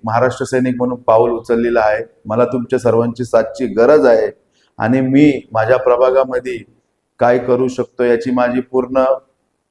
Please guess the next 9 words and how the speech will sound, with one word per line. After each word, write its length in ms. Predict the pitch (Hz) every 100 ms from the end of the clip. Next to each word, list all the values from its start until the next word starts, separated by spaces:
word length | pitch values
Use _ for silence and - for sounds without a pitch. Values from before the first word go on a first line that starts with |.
| - -
अ, 280 | 104 104 104 107
ब्लूप्रिंट 540 | 123 127 127 127 123
रेडी 220 | 113 139
आहे. 320 | 127 107 95 _ _ _ -
आणि 160 | 107
मी 120 | 113 123
काय 300 | 123 127 131
करणार 440 | 131 123 131 127
आहे, 160 | 127